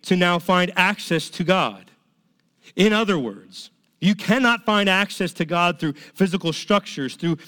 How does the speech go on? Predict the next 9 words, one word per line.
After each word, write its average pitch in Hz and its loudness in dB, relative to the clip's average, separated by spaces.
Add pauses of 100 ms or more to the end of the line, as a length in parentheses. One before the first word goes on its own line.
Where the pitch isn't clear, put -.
(240)
temple, 196 0
through 165 0
a 165 0
particular 170 -2
religious 175 0
space 214 0
or 180 -6
sanctuary. 214 0
The, 175 0